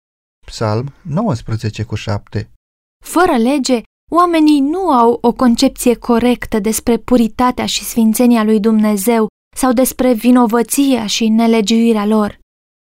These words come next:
Speaker 2: Ei nu-și conștientizează cu adevărat păcatul și nevoia de pocăință. Au încălcat legea lui Dumnezeu, însă, pentru că nu-și înțeleg starea disperată în care se află,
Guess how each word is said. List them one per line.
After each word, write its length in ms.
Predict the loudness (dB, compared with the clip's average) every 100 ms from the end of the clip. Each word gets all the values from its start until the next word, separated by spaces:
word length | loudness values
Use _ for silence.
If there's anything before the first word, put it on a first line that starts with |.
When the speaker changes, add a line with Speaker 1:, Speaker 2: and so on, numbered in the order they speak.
| _ _ _
Speaker 2:
Ei 180 | 2 4
nu-și 300 | 4 0 -2
conștientizează 920 | 2 2 4 2 2 2 2 2 0
cu 100 | 0
adevărat 520 | 0 0 0 0 -2 -4
păcatul 640 | -6 -4 0 -2 -2 -4
și 220 | -2 0
nevoia 480 | 2 2 2 0 0
de 100 | -4
pocăință. 800 | -6 -4 0 2 2 0 -4 -6 _ _ _ _ _ _ _ _ _ -2
Au 180 | 2 4
încălcat 720 | 4 4 4 2 2 0 0
legea 360 | 0 2 2
lui 120 | 0 0
Dumnezeu, 760 | 2 2 2 2 0 0 -4 -8 _ -4 0
însă, 440 | 0 2 -2 -2 -4
pentru 320 | -2 0 -2
că 140 | -2
nu-și 380 | 0 0 0 -2 -2
înțeleg 600 | -2 0 2 2 0 -4
starea 420 | -4 -2 0 0
disperată 880 | -2 -4 -2 0 2 2 0 -4 -6
în 240 | -4 -4
care 260 | -2 -4 -4
se 260 | -6 -8
află, 440 | -2 -2 -2 -4